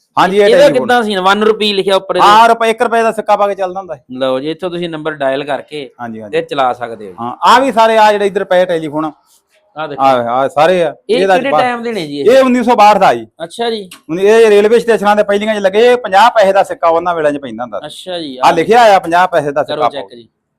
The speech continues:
Speaker 1: ਹਾਂਜੀ, ਹਾਂਜੀ।
Speaker 2: ਵਾਹ ਜੀ ਵਾਹ। ਅੰਕਲ ਜੀ, ਫਿਰ ਇਹਨਾਂ ਚੀਜ਼ਾਂ ਦਾ ਤੁਹਾਨੂੰ ਮੁੱਲ ਵੀ ਬਹੁਤ ਤਾਰਨਾ ਪੈਂਦਾ ਹੋਊਗਾ।
Speaker 1: ਬੜਾ ਜ਼ਿਆਦਾ
Speaker 2: ਐਂਟੀਕ ਨੇ
Speaker 1: ਜੀ।
Speaker 2: ਨਾ ਜੀ?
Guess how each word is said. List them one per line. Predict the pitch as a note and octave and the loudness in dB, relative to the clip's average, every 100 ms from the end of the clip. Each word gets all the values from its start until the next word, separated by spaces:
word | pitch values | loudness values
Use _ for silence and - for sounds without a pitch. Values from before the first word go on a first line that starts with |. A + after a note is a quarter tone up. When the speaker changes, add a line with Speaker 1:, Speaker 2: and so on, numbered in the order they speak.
| _ _ | _ _
Speaker 1:
ਹਾਂਜੀ, | A#2 G#2+ | -14 -12
ਹਾਂਜੀ। | G2+ F2+ F2+ _ _ _ _ A#2 | -16 -20 -20 _ _ _ _ -20
Speaker 2:
ਵਾਹ | A2+ A2 | -16 -16
ਜੀ | G#2+ G#2 | -16 -20
ਵਾਹ। | G#2 _ _ F#3 | -20 _ _ -14
ਅੰਕਲ | A3 A#3 | -10 -10
ਜੀ, | |
ਫਿਰ | A3 A#3+ | -8 -10
ਇਹਨਾਂ | G3+ A3 A#3 | -10 -12 -14
ਚੀਜ਼ਾਂ | G3+ F#3 G#3 | -14 -12 -10
ਦਾ | |
ਤੁਹਾਨੂੰ | G#3 F3+ D#3 | -10 -12 -14
ਮੁੱਲ | C#3+ D#3+ | -14 -14
ਵੀ | F#3 | -12
ਬਹੁਤ | D#3+ F3 E3 | -12 -12 -8
ਤਾਰਨਾ | D3 C#3 C#3 | -10 -10 -14
ਪੈਂਦਾ | C#3 C3+ | -16 -12
ਹੋਊਗਾ। | D3 F#3+ | -2 2
Speaker 1:
ਬੜਾ | A3+ | 2
ਜ਼ਿਆਦਾ | G#3 F#3+ F3+ | 2 2 2
Speaker 2:
ਐਂਟੀਕ | F3 | 0
ਨੇ | C#4 | -2
Speaker 1:
ਜੀ। | |
Speaker 2:
ਨਾ | A3 | -4
ਜੀ? | B3+ C3+ | -6 -10